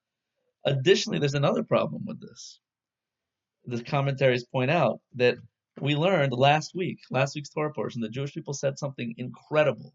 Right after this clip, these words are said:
revolutionary statement that was said at Mount Sinai. Does anyone remember what the statement was that we learned last week? Two words. "Nase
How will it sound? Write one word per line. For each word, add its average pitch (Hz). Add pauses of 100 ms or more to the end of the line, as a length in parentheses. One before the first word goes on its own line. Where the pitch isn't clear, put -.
(120)
revolutionary 190
statement 170
that 113
was -
said 156 (760)
at 127
Mount 123
Sinai. 117 (560)
Does 165
anyone 156
remember 143
what 127
the 120
statement 131
was 147
that 143
we 147
learned 151
last 156
week? 196 (2500)
Two 170
words. 110 (720)
"Nase 180